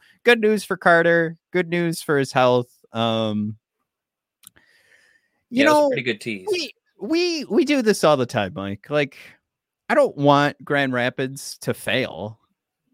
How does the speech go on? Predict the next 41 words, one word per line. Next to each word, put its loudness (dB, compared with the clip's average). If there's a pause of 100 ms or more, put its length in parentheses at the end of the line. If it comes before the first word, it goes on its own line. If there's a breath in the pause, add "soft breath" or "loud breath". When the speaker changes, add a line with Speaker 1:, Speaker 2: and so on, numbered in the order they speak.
(760)
Speaker 1:
but 4
I 6
Speaker 2:
I 6
Speaker 1:
don't, 2
Speaker 2:
just -2
don't 4
Speaker 1:
uh, 6
Speaker 2:
want 8
Speaker 1:
it's -8
Speaker 2:
them 2
to 4
Speaker 1:
bad. 4
Speaker 2:
do, 2
I 4
don't 2
want 0
them -6
to -4
do -6
this -4
well. -8 (120)
I 0
wanna -4 (240)
Speaker 1:
<laughs> -4
Speaker 2:
kinda -2
pillage -2
a -8
lot -2
of -6
their -4
players -6
and -14
bring -8
'em -8
up -12
to -16
Detroit, -12 (100)
but, -8 (540)
you 2
Speaker 1:
Yeah, 2 (180)
Speaker 2:
know, -4